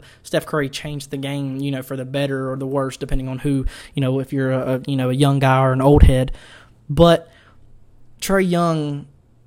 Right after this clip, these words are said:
to me, is going to be able to succeed longer in the league because of the risk of injury that Ja Morant takes because he plays at such a high athletic level. You know, we've seen it with, uh,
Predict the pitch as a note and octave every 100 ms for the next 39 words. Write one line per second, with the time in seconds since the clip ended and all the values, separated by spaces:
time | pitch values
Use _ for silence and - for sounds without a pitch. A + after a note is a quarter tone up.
0 | _ _ _ _ _ _ - D#3+ D3 D3
1 | E3 G3+ D#3 C3+ C3 C#3+ _ - D3+ D3
2 | D3 C#3+ D3 C#3+ C#3 C#3 - C#3+ - D3
3 | C3+ C3+ C#3 D3+ C#3+ C#3+ C#3+ C#3+ C#3 C3
4 | C3 D3 C3 C3 C#3+ D3 D3+ - F3+ F#3
5 | E3 D3+ - - D3+ D3 D3 C#3 C#3 D3+
6 | D3 D#3+ - D3 C#3 C#3 C3+ C3+ C#3 C#3
7 | C3+ C3+ - C3 C3 - D3 D3 C#3+ E3+
8 | - C#3 C#3 C3 - C#3 B2+ B2+ - D#3+
9 | D#3+ D#3+ D#3 D3+ - - - _ - D3+
10 | D#3 D3 C#3 C3+ C3+ - C#3 C#3 B2+ -
11 | - - - - - _ _ _ D3 C#3
12 | C3 C3+ C3 - D#3+ D#3 C#3+ - C#3 C3
13 | B2+ - - C3+ B2+ B2